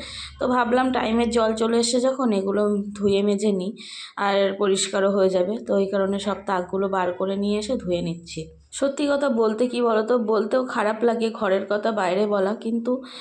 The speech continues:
আহ, খুবই খারাপ লাগে, কষ্ট হয়, তবুও কিছু করার নেই। আমার এই এত মাস হয়ে যাওয়া সত্ত্বেও তারপরেও আমার সব কাজ,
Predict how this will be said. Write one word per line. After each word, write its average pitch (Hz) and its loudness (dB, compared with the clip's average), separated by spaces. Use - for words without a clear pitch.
আহ, 247 -4
খুবই 302 0
খারাপ 220 0
লাগে, 214 0
কষ্ট 202 -4
হয়, 202 -2
তবুও 202 -2
কিছু 220 -2
করার 180 0
নেই। 190 -2
আমার 226 -2
এই 226 0
এত 208 -4
মাস 214 -2
হয়ে 214 0
যাওয়া 214 0
সত্ত্বেও 202 -4
তারপরেও 196 -2
আমার 202 -4
সব 180 -6
কাজ, 196 -4